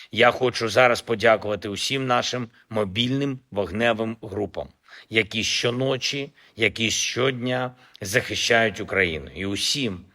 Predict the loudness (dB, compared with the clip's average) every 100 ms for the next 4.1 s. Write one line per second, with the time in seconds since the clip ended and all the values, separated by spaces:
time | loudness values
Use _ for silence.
0 | _ _ _ -14 0 4 4 2 -2 -4
1 | -12 _ _ 0 0 0 -2 -2 -2 -2
2 | -2 -4 -8 _ _ -6 2 6 6 4
3 | -2 -4 -6 _ _ -2 0 0 -4 -4
4 | -10